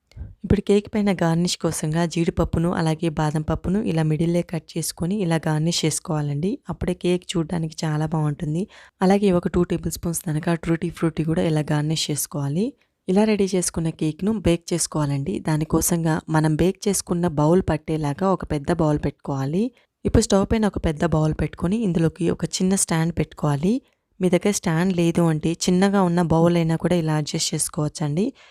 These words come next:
ఇప్పుడు మూత పెట్టుకొని ఒక ఫైవ్ మినిట్స్ పాటు ప్రీహీట్ చేసుకున్న తర్వాత మూత ఓపెన్ చేసి మనం ప్రిపేర్ చేసి పెట్టుకున్న బౌల్‌ని ఇలా సెట్ చేసుకోవాలి. కేక్ బౌల్‌కి అంచులు తగలకుండా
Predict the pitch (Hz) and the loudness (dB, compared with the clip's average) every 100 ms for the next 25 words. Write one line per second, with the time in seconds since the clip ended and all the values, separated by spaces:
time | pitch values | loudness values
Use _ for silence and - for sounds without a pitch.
0 | _ 180 180 170 175 214 - - - 160 | _ -2 2 4 2 2 0 -2 -2 0
1 | 170 170 165 165 165 175 180 180 - 165 | 2 2 0 2 2 4 2 0 0 0
2 | 208 - 175 160 175 - 160 - 156 151 | 0 2 0 2 -2 -2 -6 -4 -6 -6
3 | 156 151 151 220 262 - - _ 185 208 | -2 -2 -2 -4 -6 -8 -20 _ 4 6
4 | 185 170 160 156 156 - 175 - _ _ | 4 2 -2 -2 -6 -6 -8 -10 _ _
5 | - 160 160 160 196 - 180 - 165 - | -6 -4 -2 0 0 2 0 0 -2 -2
6 | - 180 185 165 170 190 208 170 165 165 | -2 0 4 4 4 4 2 2 0 -2
7 | - 160 156 - 147 139 180 269 - _ | -4 -4 -4 -2 -2 0 2 0 -4 _
8 | _ _ _ _ _ _ _ _ _ _ | _ _ _ _ _ _ _ _ _ _
9 | _ - 214 220 214 196 180 160 170 175 | _ 4 4 6 4 4 4 0 -6 -2
10 | 180 165 202 190 165 156 160 - 156 | 0 2 2 0 0 0 -2 -2 -2